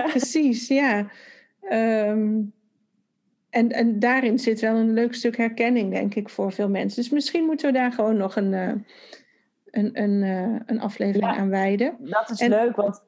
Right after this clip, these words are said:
Speaker 1: we hebben natuurlijk voornamelijk ook even het, eh, het over het sacraal gehad, het sacrale centrum, omdat die
Speaker 2: Mhm.
Speaker 1: natuurlijk het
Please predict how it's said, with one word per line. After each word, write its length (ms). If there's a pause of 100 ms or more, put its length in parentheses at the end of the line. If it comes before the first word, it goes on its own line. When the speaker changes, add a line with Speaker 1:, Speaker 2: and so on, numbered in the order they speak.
Speaker 1:
we 160
hebben 240
natuurlijk 420
voornamelijk 520
ook 160
even 380
het, 380
eh, 420
het 340
over 220
het 100
sacraal 580
gehad, 400
het 160
sacrale 540
centrum, 640
omdat 320
die 100
Speaker 2:
Mhm. 100
Speaker 1:
natuurlijk 400
het 80